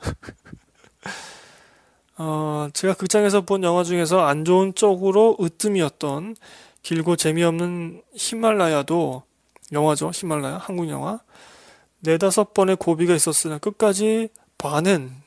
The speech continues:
기억이 있습니다. 당시 거의 만석이었던 상영관 안이 터미널 대합실 마냥 웅성거리고 부산스러웠던 기억이 납니다. 그래도 전혀 불쾌하지 않았습니다. 영화에 이미 집중을 못하고 있었던지라. <laughs>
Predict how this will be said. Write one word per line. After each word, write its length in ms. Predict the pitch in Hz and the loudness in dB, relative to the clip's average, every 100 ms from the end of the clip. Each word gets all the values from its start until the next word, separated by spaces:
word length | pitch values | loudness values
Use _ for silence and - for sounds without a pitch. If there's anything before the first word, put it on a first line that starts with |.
| _ | _
기억이 360 | - 156 147 208 | -4 -2 -2 -4
있습니다. 540 | 196 - 147 135 135 - - - - _ | -4 -4 -4 -14 -18 -20 -20 -20 -20 _
당시 340 | - 147 - 175 | -10 -4 -2 0
거의 340 | 156 160 170 | 2 4 4
만석이었던 840 | 156 147 151 170 165 160 170 170 160 | 2 0 2 2 2 0 -2 -2 -2
상영관 480 | 190 185 175 175 | -2 -4 0 0
안이 340 | 151 143 160 151 | 0 -4 -4 -6
터미널 840 | - 208 202 185 175 160 147 151 156 | -4 -4 0 2 2 2 -2 -6 -8
대합실 400 | - 156 156 180 | -2 0 0 -2
마냥 320 | 151 143 160 | -2 -2 -4
웅성거리고 600 | 165 156 180 160 147 147 | -2 0 0 0 0 -4
부산스러웠던 880 | 151 - 156 147 - 151 139 - 202 | -6 -6 -4 -4 -4 -4 -6 -8 -10
기억이 260 | 190 143 147 | -6 -6 -6
납니다. 420 | 143 135 139 156 _ - - - _ _ _ _ | -8 -12 -16 -20 _ -20 -20 -20 _ _ _ _
그래도 260 | - 165 190 | -4 2 2
전혀 260 | 160 175 | 2 0
불쾌하지 480 | 170 165 156 175 170 | 0 -2 0 0 2
않았습니다. 600 | 175 175 160 139 156 156 - | 2 0 -2 -4 -6 -6 -4
영화에 400 | 151 156 170 165 | 0 2 2 0
이미 220 | 156 175 | -4 -4
집중을 440 | - 151 170 165 | -4 -4 -4 -4
못하고 360 | 151 147 165 170 | -4 -2 0 0
있었던지라. 640 | - 156 180 147 135 | -2 -4 -4 -4 -4
<laughs> 40 | 135 | -4